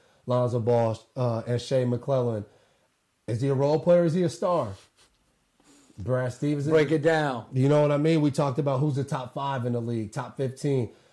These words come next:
Speaker 1: So, like, he was sitting there, he was trying to eat lunch. He was like,
Speaker 2: So you don't know whether he wants out or not?
Speaker 1: Nah, but I
Speaker 2: 'Cause
Speaker 1: know
Speaker 2: that
Speaker 1: he's a
Speaker 2: was,
Speaker 1: great dude,
Speaker 2: 'cause
Speaker 1: though.
Speaker 2: that was my question.
Speaker 1: He's a great dude.
Speaker 2: So you don't know?
Speaker 1: No, but he missed the birth of his child to stay in the bubble.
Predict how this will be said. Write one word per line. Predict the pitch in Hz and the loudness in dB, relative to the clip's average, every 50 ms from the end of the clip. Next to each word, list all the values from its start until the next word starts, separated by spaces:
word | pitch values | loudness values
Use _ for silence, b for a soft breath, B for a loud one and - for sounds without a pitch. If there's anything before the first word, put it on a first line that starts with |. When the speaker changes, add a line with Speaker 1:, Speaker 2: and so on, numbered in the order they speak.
| B B | B B
Speaker 1:
So, | - - 165 | -4 -2 0
like, | 143 131 123 131 | 2 2 2 2
he | 170 208 | 4 4
was | 190 165 - - | 4 4 2 0
sitting | - 196 185 175 | 0 -2 0 0
there, | 165 156 143 139 | 0 2 2 2
he | 151 160 | 2 2
was | 170 156 147 127 | 2 2 0 -2
trying | - 170 160 147 | 0 0 0 0
to | 147 143 | 0 -2
eat | 147 147 131 | -4 -6 -4
lunch. | 127 147 160 151 123 | -4 -2 -2 -2 -2
He | 123 | -4
was | 107 95 | -6 -8
like, | 92 92 - _ _ _ _ _ _ _ - | -10 -12 -14 _ _ _ _ _ _ _ -12
Speaker 2:
So | - - 180 | -4 -2 0
you | 160 160 156 | 0 0 0
don't | 147 160 156 143 | 0 0 0 0
know | 139 135 127 | -2 -4 -2
whether | 120 123 123 120 117 | -2 -2 -4 -4 -4
he | 117 | -6
wants | 117 117 113 107 - | -6 -8 -8 -8 -10
out | 117 107 104 92 | -10 -10 -10 -12
or | 90 | -14
not? | 90 90 82 - _ - | -16 -18 -20 -14 _ 0
Speaker 1:
Nah, | 185 196 185 | 2 4 4
but | 160 139 156 | 4 4 4
I | 147 | 4
Speaker 2:
'Cause | 151 151 | 4 4
Speaker 1:
know | 156 | 4
Speaker 2:
that | 156 | 4
Speaker 1:
he's | 156 | 4
a | 151 | 4
Speaker 2:
was, | 147 123 | 2 4
Speaker 1:
great | 151 156 143 131 | 2 2 2 2
dude, | 123 147 147 139 127 | 0 0 0 0 0
Speaker 2:
'cause | 120 151 - | 0 0 0
Speaker 1:
though. | 156 147 | 0 0
Speaker 2:
that | |
was | 143 139 120 | 0 -2 -2
my | 123 120 113 | -4 -8 -8
question. | - - 123 120 123 - - 127 - - | -6 -6 -6 -6 -6 -8 -12 -20 -16 -6
Speaker 1:
He's | - 160 151 156 | -2 0 0 0
a | 156 | 0
great | 135 151 156 147 135 | 2 0 0 0 0
dude. | 151 160 143 | -2 -2 0
Speaker 2:
So | 123 | 0
you | 156 131 135 131 | -2 -2 -2 -4
don't | 117 143 131 123 120 | -4 -4 -4 -4 -6
know? | 113 104 95 92 - _ _ | -8 -10 -12 -14 -20 _ _
Speaker 1:
No, | 147 170 170 156 135 123 127 - | -2 0 0 0 -2 -4 -4 -2
but | 123 156 147 | -2 0 2
he | 156 160 | 2 2
missed | 160 160 165 160 - | 4 2 2 2 0
the | 160 135 | -2 -2
birth | 127 143 139 131 | 0 0 -2 -2
of | 131 123 | -2 -4
his | 131 120 - | -4 -6 -6
child | - 151 147 139 127 | -6 -6 -6 -6 -6
to | 120 | -8
stay | 120 - 139 123 | -8 -8 -8 -8
in | 120 | -8
the | 113 110 | -8 -6
bubble. | 110 135 139 127 113 107 98 - | -6 -6 -6 -6 -8 -10 -14 -16